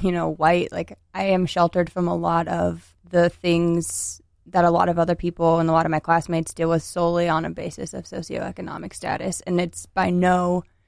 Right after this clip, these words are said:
doing or earning of my own. And I'm extremely aware of that. That said, I guess with regards to things that keep me grounded, so my dad was the first person in his lineage, I mean, him and my uncle, to go to college.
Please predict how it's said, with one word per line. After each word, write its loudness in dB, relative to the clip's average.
doing 4
or 4
earning 2
of -2
my 0
own. 2
And 0
I'm 0
extremely 2
aware 2
of -4
that. 0
That 2
said, 2
I 2
guess 2
with -4
regards 2
to 2
things 2
that 0
keep -8
me 2
grounded, 2
so 0
my 4
dad 2
was 0
the -4
first -2
person -2
in -6
his 0
lineage, 2
I 2
mean, 6
him 6
and 4
my 2
uncle, -2
to 0
go 2
to -18
college. -4